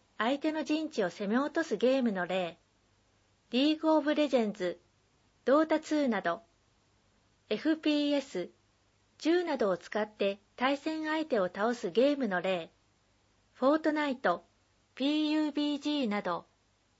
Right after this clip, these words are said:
対戦格闘ゲームの例。ストリートファイター、鉄拳など。スポーツゲームの例。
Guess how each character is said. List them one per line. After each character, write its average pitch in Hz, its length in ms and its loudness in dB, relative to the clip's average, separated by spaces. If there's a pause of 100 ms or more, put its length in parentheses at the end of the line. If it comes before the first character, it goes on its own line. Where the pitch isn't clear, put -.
(220)
対 277 180 2
戦 302 260 -4
格 208 240 -4
闘 311 220 4
ゲ 311 220 4
ー 302 40 -2
ム 247 120 0
の 180 100 -2
例。 180 320 -2 (720)
ス - 120 -20
ト 311 100 6
リ 311 200 4
ー - 20 -
ト 302 80 -2
フ - 60 -4
ァ 294 120 2
イ 254 80 -4
タ 180 320 -2 (220)
ー、 - 20 -20
鉄 214 240 0
拳 285 240 0
な 277 120 -2
ど。 175 220 0 (1000)
ス - 100 -20
ポ 311 160 6
ー 330 80 2
ツ 339 100 -4
ゲ 320 220 0
ー 294 40 -2
ム 233 120 0
の 170 120 -4
例。 190 340 -2